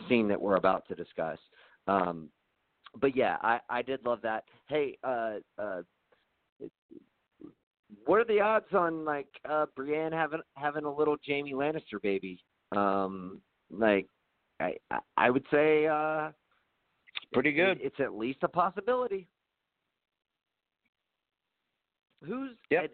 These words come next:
Speaker 1: and, and
Speaker 2: I, I would
Speaker 1: you
Speaker 2: say
Speaker 1: know,
Speaker 2: it's pretty
Speaker 1: I
Speaker 2: good.
Speaker 1: Yeah, and I, I'm confused. Maybe it's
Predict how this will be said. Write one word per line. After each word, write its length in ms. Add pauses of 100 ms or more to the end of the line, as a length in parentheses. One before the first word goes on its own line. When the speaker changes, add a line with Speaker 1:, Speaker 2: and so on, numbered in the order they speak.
Speaker 1:
and, 120
and 140
Speaker 2:
I, 100
I 20
would 120
Speaker 1:
you 40
Speaker 2:
say 60
Speaker 1:
know, 60
Speaker 2:
it's 100
pretty 160
Speaker 1:
I 20
Speaker 2:
good. 200 (1160)
Speaker 1:
Yeah, 300 (100)
and 120 (220)
I, 140 (180)
I'm 240
confused. 840 (200)
Maybe 420
it's 120